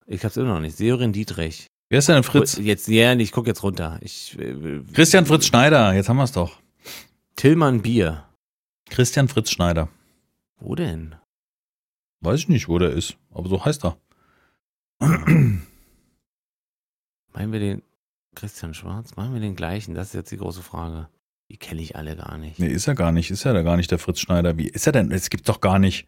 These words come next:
Speaker 1: Ich seh den hier nicht, du.
Speaker 2: Na, super.
Speaker 1: Das ist hier, das Team stellt sich vor, und aber das Team hat sich hier nicht vorgestellt.
Speaker 2: Hm.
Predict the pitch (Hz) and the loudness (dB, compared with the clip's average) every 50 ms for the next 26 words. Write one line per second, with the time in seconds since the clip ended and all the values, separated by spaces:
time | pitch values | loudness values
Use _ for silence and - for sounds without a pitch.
0 | _ _ - - - - - 85 104 135 131 104 87 80 78 76 - 98 - 82 | _ _ -12 -12 -10 -6 -6 -4 -4 -4 -4 -4 -6 -6 -8 -10 -12 -14 -16 -16
1 | 80 _ - 92 90 87 87 80 82 80 - 85 80 - _ _ _ _ _ _ | -14 _ -4 -2 -2 -2 -2 -4 -4 -6 -6 -6 -8 -10 _ _ _ _ _ _
2 | _ _ _ _ _ _ _ _ _ _ _ _ _ _ _ _ _ _ _ _ | _ _ _ _ _ _ _ _ _ _ _ _ _ _ _ _ _ _ _ _
3 | _ - - 87 - - 90 - - - 95 95 87 87 85 - - - 90 87 | _ -10 -10 -10 -8 -8 -12 -10 -8 -6 -6 -4 -4 -6 -8 -8 -8 -8 -8 -6
4 | - - 98 98 - 113 107 - - 139 156 156 113 90 82 80 80 82 82 80 | -4 -4 -4 -4 -4 -6 -8 -6 -6 -6 -4 -4 -4 -6 -6 -6 -6 -6 -6 -6
5 | 82 80 - - - _ - - 107 110 107 107 113 - - 135 123 - 139 139 | -8 -8 -10 -12 -20 _ -12 -10 -8 -6 -4 -6 -6 -8 -10 -12 -12 -10 -10 -8
6 | 139 143 135 - - 127 151 139 127 - - 85 80 80 - _ _ _ _ _ | -8 -10 -10 -10 -8 -8 -8 -8 -12 -12 -12 -10 -10 -12 -14 _ _ _ _ _
7 | _ _ _ _ _ _ - - 98 92 90 87 90 98 | _ _ _ _ _ _ -4 0 2 2 2 2 0 -2